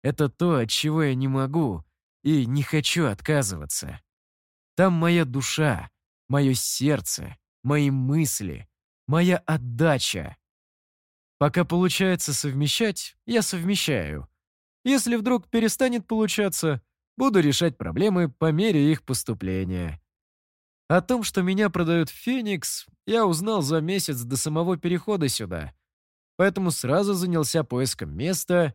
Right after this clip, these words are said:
персонала и ремонтом. Несколько раз ездил сюда на выходных проконтролировать ситуацию, а потом всё-таки свалил на сборы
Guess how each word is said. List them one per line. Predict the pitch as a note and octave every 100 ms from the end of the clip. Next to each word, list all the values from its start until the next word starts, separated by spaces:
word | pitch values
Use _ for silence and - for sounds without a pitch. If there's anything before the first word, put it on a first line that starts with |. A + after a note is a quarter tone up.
| _ -
персонала | D#3+ - A2 D2+ D3 F#3+ E3+
и | - E3+
ремонтом. | F#3+ E3 C#3 B2 A#2 B2+ A#2+ G#2 _ _ _ _ _ _ -
Несколько | D#3+ - C#3 C#3
раз | D3 E3+
ездил | C#3+ C#3 D#3+ C#3 D3+
сюда | - C#3+ C#3+
на | C3
выходных | A#2+ - F2+ D#2+ A#2+ F3 - _ _ _ _
проконтролировать | - A#3+ A3+ A#3+ B3 G3 C3 A#2+
ситуацию, | - F3+ A3+ D#3 F#2+ - E2 C2 - _ _ _ _ _ -
а | F#3+
потом | A#3+ C#4 B3+
всё-таки | G#3+ - A#3 F#3+ - D#3
свалил | C#3 B2+ E3+ C#3
на | A#2+
сборы | G#2+ C#3 G#3+ G3 E3+ C3